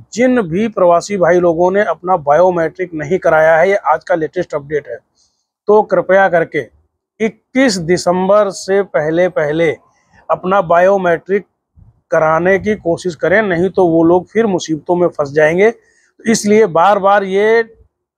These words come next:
बताया जा रहा है कि न्यूज़ के माध्यम से या कैसे भी करके कि आप लोग, अब इसमें क्या है कि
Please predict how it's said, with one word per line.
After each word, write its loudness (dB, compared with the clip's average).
बताया 0
जा 0
रहा 2
है 0
कि -10
न्यूज़ -4
के -4
माध्यम -2
से 0
या 4
कैसे -4
भी -2
करके -2
कि -14
आप 2
लोग, 0
अब -2
इसमें -8
क्या 0
है 2
कि -6